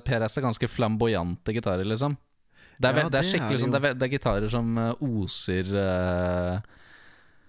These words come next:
Speaker 1: ja, det kommer an på hva folk syns da, om det er, eh, hva skal jeg si, ikke skjønnhet, men liksom, men det er mye da, det skal være skikkelig
Speaker 2: Ja.
Speaker 1: sprike topper, det skal være nydelige maple tops, eller det skal være skikkelig solide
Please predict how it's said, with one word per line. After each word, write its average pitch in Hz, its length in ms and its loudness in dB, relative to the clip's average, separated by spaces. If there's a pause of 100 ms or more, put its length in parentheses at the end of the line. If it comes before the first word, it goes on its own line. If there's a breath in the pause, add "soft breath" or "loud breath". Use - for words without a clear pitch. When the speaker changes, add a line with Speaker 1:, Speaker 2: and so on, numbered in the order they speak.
(1200 loud breath)
Speaker 1:
ja, 117 100 0
det 113 100 0
kommer 117 220 2
an 98 100 0
på 123 80 0
hva 110 160 2
folk 101 220 -2
syns 113 420 0
da, 127 140 2
om 110 100 0
det 117 80 2
er, 104 300 2
eh, 101 180 2
hva 101 140 0
skal 113 100 -4
jeg 104 60 -2
si, 95 760 0
ikke 131 160 -2
skjønnhet, 87 540 0
men 113 100 0
liksom, 107 300 -2
men 117 160 0
det 123 80 2
er - 20 -2
mye 120 460 0
da, 135 100 4
det 107 140 -2
skal 113 160 -2
være 101 180 2
skikkelig 117 300 -2
Speaker 2:
Ja. - 80 -2
Speaker 1:
sprike 117 580 -4
topper, - 400 -2
det 104 80 0
skal 104 160 -2
være 98 160 2
nydelige 90 960 0
maple 87 400 -2
tops, - 360 -2
eller 95 200 -2
det 92 80 0
skal 98 160 -4
være 92 160 0
skikkelig - 560 -4
solide 87 680 -2